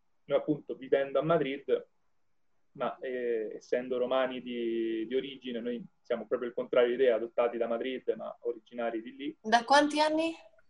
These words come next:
Speaker 1: Tre e mezzo. Abbastanza per tirare un po' di conclusioni, diciamo, un po' di
Speaker 2: <laughs> Comunque,
Speaker 1: Sì.
Speaker 2: vi confesso che avete, avete, secondo me, trovato una Madrid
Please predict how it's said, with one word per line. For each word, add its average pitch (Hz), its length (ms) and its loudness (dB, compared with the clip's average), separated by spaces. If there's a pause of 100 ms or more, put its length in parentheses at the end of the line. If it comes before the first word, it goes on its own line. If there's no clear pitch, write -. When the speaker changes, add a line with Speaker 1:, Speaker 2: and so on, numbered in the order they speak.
(540)
Speaker 1:
Tre 165 180 6
e 165 40 4
mezzo. 120 640 0 (1900)
Abbastanza 160 720 8
per 139 140 8
tirare 147 300 10
un 147 100 -2
po' 143 120 10
di 139 120 0
conclusioni, 131 720 2
diciamo, 117 300 -2
un 113 80 -10
po' 113 220 -2
di 117 180 -6
Speaker 2:
<laughs> - 2000 -8
Comunque, 262 600 8
Speaker 1:
Sì. 214 60 -4
Speaker 2:
vi 226 100 -2
confesso 285 520 6
che 233 120 4
avete, 226 680 6
avete, 214 1000 6 (540)
secondo 214 320 2
me, 247 120 4
trovato 240 380 10
una 220 140 4
Madrid 226 480 2